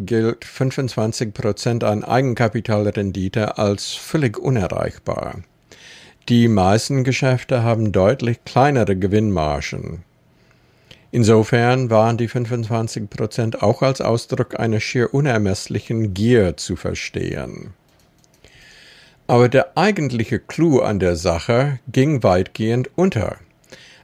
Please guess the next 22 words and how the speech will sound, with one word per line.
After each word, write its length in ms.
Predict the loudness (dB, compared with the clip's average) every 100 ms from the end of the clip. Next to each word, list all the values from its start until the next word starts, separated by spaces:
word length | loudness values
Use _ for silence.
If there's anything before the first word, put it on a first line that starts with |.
| 0
Ackermann 540 | 2 4 4 2 2
hatte 300 | 0 0 0
als 280 | 0 -6 -4
wichtigstes 920 | -4 -4 -4 -6 -6 -8 -8 -8 -10 _
Unternehmensziel 1300 | 0 2 4 2 2 0 -2 -8 -10 -4 0 0 -2
eine 260 | -4 -4 -4
Kennzahl 760 | -8 -4 -4 -4 -2 0 0
proklamiert, 840 | -2 -8 -8 -4 -4 -2 0 0 -2 -16 -20 -12 -2
die 180 | -2 -2 -2
eigentlich 760 | 2 2 0 -4 -2 -4 -2
nur 340 | 2 4 4
ein 320 | 2 0 0 0
Derivat 680 | 0 0 0 0 0 -2 -4
ist. 640 | -6 -6 -6 -8 -10 -14 _ _ _ _ _ _
Das 460 | -2 0 2 0 0
Wort 420 | 4 4 2 -2
Derivatenhandel 1080 | -2 0 2 0 0 -2 0 0 2 0 -2
ist 220 | -2 -4
inzwischen 580 | -6 -4 -4 -4 -2 0
weitgehend 600 | 2 2 0 -2 -2 -4
bekannt 400 | -8 -4 -2 -2
geworden, 600 | -6 -4 -2 0 2 0